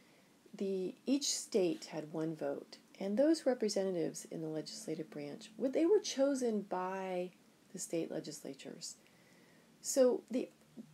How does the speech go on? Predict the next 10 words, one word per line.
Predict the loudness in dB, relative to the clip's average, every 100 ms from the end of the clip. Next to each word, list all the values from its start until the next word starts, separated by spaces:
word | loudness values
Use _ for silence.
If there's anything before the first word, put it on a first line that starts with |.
| -6
the | 0
central | 2 4 4 6 6
government | 6 2 4 0 0
under | 0 0 0
the | 0
Articles | 0 0 0 -4 -8
was | -4 -4
essentially | -2 0 -2 0 0 0 -4 -8
a | -6 -6 -4
government | 0 0 2 -2 -2 -6 -8 -16